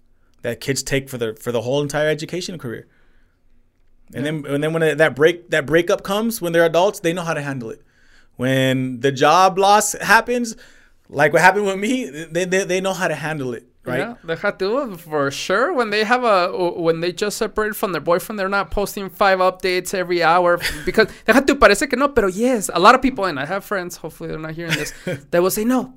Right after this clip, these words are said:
Speaker 2: that's just my Facebook. What I post on Facebook is not the real me."
Speaker 1: Oh, that's a cop-out.
Speaker 2: Oh my God. They go, "No, no, no, that's not everything we do, everything." Even the way I raise my, there's, there's a reason behind that, right?
Speaker 1: Yeah.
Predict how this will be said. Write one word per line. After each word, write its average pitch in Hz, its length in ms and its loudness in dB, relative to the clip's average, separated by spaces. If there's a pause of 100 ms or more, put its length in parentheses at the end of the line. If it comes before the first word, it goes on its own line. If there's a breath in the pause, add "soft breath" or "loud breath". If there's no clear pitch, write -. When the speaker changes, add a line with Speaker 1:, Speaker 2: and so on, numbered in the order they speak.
Speaker 2:
that's 185 200 -12
just - 280 -10
my 196 120 -10
Facebook. - 440 -6 (120)
What 180 140 0
I 226 80 6
post 277 260 -6
on 262 140 -6
Facebook 226 400 -6
is 214 140 -6
not 208 200 -8
the 208 80 -4
real 202 200 0
me." 190 120 -2
Speaker 1:
Oh, 170 100 -4
that's 135 140 -2
a 117 40 -10
cop-out. - 260 2
Speaker 2:
Oh 415 540 8
my 339 160 2
God. 277 180 -2
They 254 80 2
go, 233 260 4
"No, 294 140 0
no, 339 100 2
no, 320 300 0
that's 240 180 -4
not 294 280 2
everything 285 580 2
we 277 120 0
do, 196 280 -4
everything." 185 640 2
Even 175 260 -4
the 226 100 2
way 185 280 8
I 247 60 10
raise 254 200 4
my, 233 180 -6 (180)
there's, 185 260 -6
there's 170 320 -4
a 240 60 -2
reason 240 320 -2
behind 143 380 -4
that, - 160 -18
right? 214 260 -2
Speaker 1:
Yeah. - 40 -20